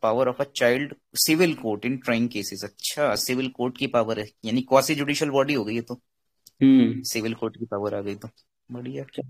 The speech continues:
Speaker 1: सिविल
Speaker 2: प्रश्न
Speaker 1: कोर्ट की
Speaker 2: पढ़-,
Speaker 1: पावर, ये
Speaker 2: अरे।
Speaker 1: नई चीज।
Speaker 2: ट्वेंटी टू, पढ़ो
Speaker 1: परख।
Speaker 2: प्रश्न।
Speaker 1: तो हाँ,
Speaker 2: करंट
Speaker 1: मतलब
Speaker 2: भी।
Speaker 1: परख पोर्टल के बारे में कौन सा statement सही है? "It will conduct assessment for both students and teachers at school"।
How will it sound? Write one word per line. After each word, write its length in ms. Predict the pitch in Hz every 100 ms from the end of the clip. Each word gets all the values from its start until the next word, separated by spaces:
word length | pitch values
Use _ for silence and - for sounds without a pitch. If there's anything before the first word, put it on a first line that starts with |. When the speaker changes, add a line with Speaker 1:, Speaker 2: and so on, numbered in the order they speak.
| -
Speaker 1:
सिविल 340 | 131 135 135
Speaker 2:
प्रश्न 160 | 139 139
Speaker 1:
कोर्ट 140 | 139
की 140 | 139
Speaker 2:
पढ़-, 60 | 107
Speaker 1:
पावर, 260 | 95 - 107
ये 120 | 107
Speaker 2:
अरे। 800 | - _ _ _ _ 135 135 127
Speaker 1:
नई 380 | 135 - 113 113
चीज। 340 | 117 107 - _ 117 _ _ _ _ _ _ _ _ _ _ _ _ _ _ _ _ _
Speaker 2:
ट्वेंटी 240 | 135 135
टू, 380 | 135 135 131 - - _ _ _ _ _ _ _ _ _ _ -
पढ़ो 180 | 135 135
Speaker 1:
परख। 300 | 135 135 117
Speaker 2:
प्रश्न। 160 | 143 - - _ _ _ _ _ _ _ _ _ _ _ _
Speaker 1:
तो 220 | - - 107
हाँ, 160 | 120
Speaker 2:
करंट 180 | 135 139
Speaker 1:
मतलब 140 | 135
Speaker 2:
भी। 80 | 120
Speaker 1:
परख 300 | 131 147 - -
पोर्टल 320 | 139 139 139
के 100 | 143
बारे 240 | 131 123
में 160 | 127 127
कौन 180 | 127 120
सा 140 | 131
statement 440 | 123 123 120 123
सही 260 | 123 117 113
है? 120 | 82
"It 60 | 117
will 160 | 117
conduct 320 | 127 123 120 123
assessment 600 | - 104 113 - 123 123
for 240 | 123 117
both 320 | 123 139 -
students 280 | 120 - 117
and 260 | 127 135 139
teachers 440 | 131 127 117 131
at 80 | 127
school"। 500 | 127 131 - 147